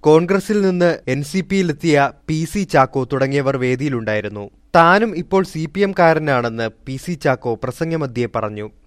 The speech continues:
ചെങ്കടലായി പുത്തൻകുരിശ്. പുത്തൻകുരിശിൽ അണികളുടെ ആവേശം അണപൊട്ടി ആവോളം ഉയർന്നപ്പോൾ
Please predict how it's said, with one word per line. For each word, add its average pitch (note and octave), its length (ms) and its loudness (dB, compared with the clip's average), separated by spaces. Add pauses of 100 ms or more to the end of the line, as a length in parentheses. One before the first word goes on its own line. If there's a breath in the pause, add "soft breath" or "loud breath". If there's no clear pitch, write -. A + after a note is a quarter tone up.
(140)
ചെങ്കടലായി F#3 680 4 (280)
പുത്തൻകുരിശ്. C3+ 760 -2 (320)
പുത്തൻകുരിശിൽ G#3+ 640 0 (100)
അണികളുടെ F3 480 0
ആവേശം D3+ 480 2
അണപൊട്ടി D3 480 -4
ആവോളം D3+ 400 2
ഉയർന്നപ്പോൾ B2+ 520 -4